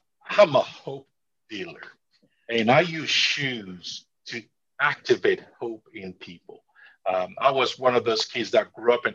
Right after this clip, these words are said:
Africa with no shoes until the missionary came into my world. Uh, I gave my first ever pair of tennis shoes and inspired me to dream. And because that, uh, that act of generosity started a global humanitarian organization called Samaritan's Feet,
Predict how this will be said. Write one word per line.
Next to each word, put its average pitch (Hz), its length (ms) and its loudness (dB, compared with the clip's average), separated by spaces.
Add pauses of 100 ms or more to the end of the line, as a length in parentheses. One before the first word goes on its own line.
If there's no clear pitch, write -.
Africa 107 480 0
with 95 180 -14
no 101 160 -12
shoes 104 460 -8
until 95 260 -8
the 92 80 -8
missionary 104 500 -2
came 101 220 -10
into 95 220 -12
my 101 160 -2
world. 92 420 -6 (500)
Uh, 90 240 -2
I - 60 -2
gave 117 220 -2
my 110 180 8
first 113 320 -4
ever 110 160 -6
pair 113 220 -6
of 104 80 -8
tennis 117 320 0
shoes 95 320 -4
and 87 100 -12
inspired 101 520 0
me 104 80 -10
to 98 80 -10
dream. 82 420 -10 (420)
And 120 80 -8
because 113 320 -2
that, 117 160 6
uh, 107 140 -4 (100)
that 123 240 0
act 135 300 2
of 131 120 -6
generosity 101 1000 2 (420)
started 123 380 6
a 98 80 2
global 123 960 2
humanitarian 107 600 0
organization 101 640 -4
called 95 260 -4
Samaritan's 92 540 -4
Feet, - 300 -12